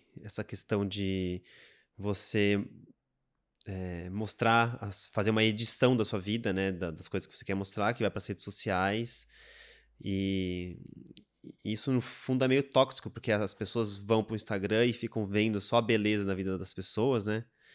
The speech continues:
E aí fico falando, "Nossa, minha vida é uma merda", porque minha vida não é assim, né?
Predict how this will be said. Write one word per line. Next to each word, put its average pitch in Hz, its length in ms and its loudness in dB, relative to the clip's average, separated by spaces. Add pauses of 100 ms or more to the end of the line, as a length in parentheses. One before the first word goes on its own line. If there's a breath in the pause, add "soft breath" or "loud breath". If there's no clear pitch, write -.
(720 soft breath)
E 98 120 -2
aí 95 140 2
fico - 160 -18
falando, 104 200 -2
"Nossa, 110 300 0
minha 98 120 -4
vida 107 160 -6
é - 20 -4
uma 107 140 -4
merda", 92 460 -4
porque - 300 -10
minha 95 140 -4
vida 117 180 -4
não - 140 -4
é 113 100 0
assim, 92 400 -6
né? 87 220 -4